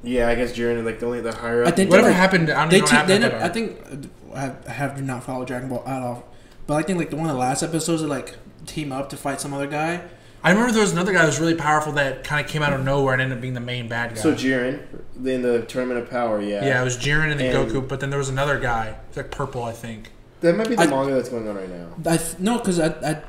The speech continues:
Speaker 2: the
Speaker 1: Is it?
Speaker 2: episode just came out maybe two weeks ago, and they're
Speaker 1: Really?
Speaker 2: fighting, and 'cause, uh, Vegeta and Goku, they,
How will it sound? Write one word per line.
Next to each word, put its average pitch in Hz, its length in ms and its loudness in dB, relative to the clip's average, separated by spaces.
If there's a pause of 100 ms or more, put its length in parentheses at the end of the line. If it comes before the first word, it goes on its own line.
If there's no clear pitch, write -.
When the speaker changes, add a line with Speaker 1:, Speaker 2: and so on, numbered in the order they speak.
(180)
Speaker 2:
the 160 80 0
Speaker 1:
Is 156 40 2
it? 185 60 2
Speaker 2:
episode 151 400 0
just 143 180 -4
came 143 180 -2
out 135 140 -4
maybe 123 140 -8
two 139 220 -2
weeks 135 200 -2
ago, 120 320 -8 (160)
and 139 120 -8
they're 143 80 0
Speaker 1:
Really? - 100 -2
Speaker 2:
fighting, 143 360 2
and 165 120 0
'cause, 170 240 2
uh, 143 360 2
Vegeta 160 360 0
and 147 100 -6
Goku, 156 400 0
they, 127 320 -4